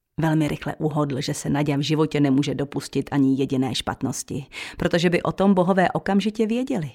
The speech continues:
Odmítal jí vnímat jako bohy vyvolenou bytost a v jednom kuse jí vyváděl nějaké neplechy. A při modlitbách jí vždycky po zemi kutálel jablíčka. Kostja byl její přítel,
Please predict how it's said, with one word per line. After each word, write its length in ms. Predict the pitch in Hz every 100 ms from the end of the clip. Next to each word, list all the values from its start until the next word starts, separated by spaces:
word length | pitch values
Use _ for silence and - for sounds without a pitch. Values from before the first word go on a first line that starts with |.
| _ _ _ _ _ _
Odmítal 460 | 160 156 151 147 143
jí 100 | 135
vnímat 420 | - 131 139 135
jako 200 | - 151
bohy 300 | 151 139 143
vyvolenou 520 | 135 135 139 135 139
bytost 600 | 139 143 143 143 - - - - -
a 80 | -
v 60 | 170
jednom 300 | 180 190 180
kuse 320 | 185 180 214
jí 160 | 185
vyváděl 540 | 151 160 170 175 196 226
nějaké 480 | 208 180 165 160 151
neplechy. 500 | - - - - - _ _ _ _
A 60 | 143
při 200 | - 165
modlitbách 680 | 156 151 147 143 147 180 -
jí 80 | 160
vždycky 400 | 151 180 - 156
po 140 | 156
zemi 280 | 147 160 180
kutálel 500 | 170 151 147 139 139 -
jablíčka. 600 | 113 - - - - - _ _ _ _ _ _ -
Kostja 400 | 160 - - - - _ _ _ _
byl 120 | 156 156
její 280 | 156 156
přítel, 460 | 156 - 165 - 160